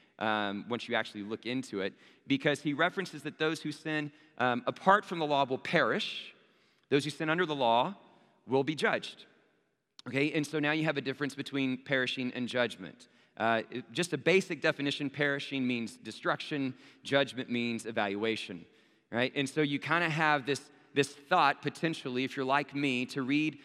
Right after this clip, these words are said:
verse twelve and think, "Oh, okay, so maybe there's a little bit of a different response to the Gentiles. They're gonna perish, whereas the Jews will just be judged," right? But when you really look at,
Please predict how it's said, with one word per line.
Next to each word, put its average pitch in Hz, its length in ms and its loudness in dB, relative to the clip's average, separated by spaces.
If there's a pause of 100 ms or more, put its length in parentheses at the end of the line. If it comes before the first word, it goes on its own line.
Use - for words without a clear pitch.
verse 139 220 0
twelve 135 260 2
and 131 80 -6
think, 135 220 -4
"Oh, 185 140 4
okay, 151 240 0
so 147 160 -4
maybe 143 420 0
there's 151 220 -2
a 139 60 -2
little 143 200 -4
bit 156 140 -4
of 123 80 -6
a 123 40 -4
different 139 440 -4
response 139 640 -4
to - 100 -14
the 117 100 -6
Gentiles. 117 800 -2 (240)
They're 156 280 2
gonna 139 160 -2
perish, 120 760 -2 (320)
whereas 131 380 2
the 123 80 -6
Jews 131 680 0
will 131 140 -2
just 113 260 -10
be 120 160 -2
judged," 110 720 0 (460)
right? 131 160 0
But 151 160 2
when 165 160 2
you 175 100 2
really 233 360 2
look 196 340 -2
at, 120 320 2